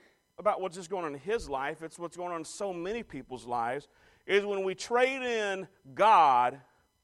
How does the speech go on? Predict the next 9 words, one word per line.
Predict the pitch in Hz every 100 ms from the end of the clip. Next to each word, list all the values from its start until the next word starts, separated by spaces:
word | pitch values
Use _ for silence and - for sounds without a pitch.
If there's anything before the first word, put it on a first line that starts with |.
| _ -
for | 139
a | 127
lie. | 123 101 90 _ _ _ _ _ _ _ _ _ _ _ _ _ _ -
When | 190
we | 220
take | - 247 247 240 _ _ _ _ _
the | 165
Almighty | - 240 262 254 233 226 233 208 180
God, | 151 135 110